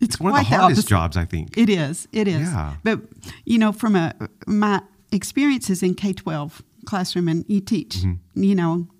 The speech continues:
Speaker 1: eight to four every day, bell to bell,
Speaker 2: Sure,
Speaker 1: all day
Speaker 2: sure.
Speaker 1: long, several preps. And when I was in the classroom, I thought, "I would love to go to the university and just teach two classes
Speaker 2: <laughs>
Speaker 1: and sit around and discuss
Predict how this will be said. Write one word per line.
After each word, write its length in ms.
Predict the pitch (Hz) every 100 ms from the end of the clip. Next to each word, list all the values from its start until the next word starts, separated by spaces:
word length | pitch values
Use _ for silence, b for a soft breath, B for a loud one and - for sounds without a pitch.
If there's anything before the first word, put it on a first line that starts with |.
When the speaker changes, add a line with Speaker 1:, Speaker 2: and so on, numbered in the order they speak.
| -
Speaker 1:
eight 260 | 190 190 -
to 240 | - 180 175 b b
four 420 | - - 190 175 -
every 240 | 170 175
day, 400 | 165 165 160 165 170 _
bell 200 | - 175
to 100 | 175
bell, 360 | - 160 160 175
Speaker 2:
Sure, 140 | - 190
Speaker 1:
all 40 |
day 120 | 170
Speaker 2:
sure. 80 | 175
Speaker 1:
long, 360 | 170 175 175 185 B B
several 340 | - 196 185
preps. 520 | 190 196 165 - - - B B -
And 460 | 190 180 175 175 B B
when 140 | 196 196
I 60 |
was 160 | 196 190
in 80 | 185
the 80 |
classroom, 580 | 180 262 339 - 202 185
I 140 | 175 175
thought, 460 | - 160 156 156 _ - _ - - _ _ -
"I 80 | 247
would 160 | 220
love 360 | 180 151 185 202
to 60 |
go 100 | -
to 100 | 175
the 80 | 170
university 500 | 175 170 165 175 -
and 80 | 175
just 220 | 196 -
teach 320 | - - - - _ -
two 160 | 339
classes 720 | 294 - - - - - - - B B B B B B
Speaker 2:
<laughs> 360 | 151 - 147
Speaker 1:
and 140 | 208 185
sit 380 | 147 - 269 277
around 340 | 277 269 262
and 100 | 240
discuss 640 | 214 208 - - 254 247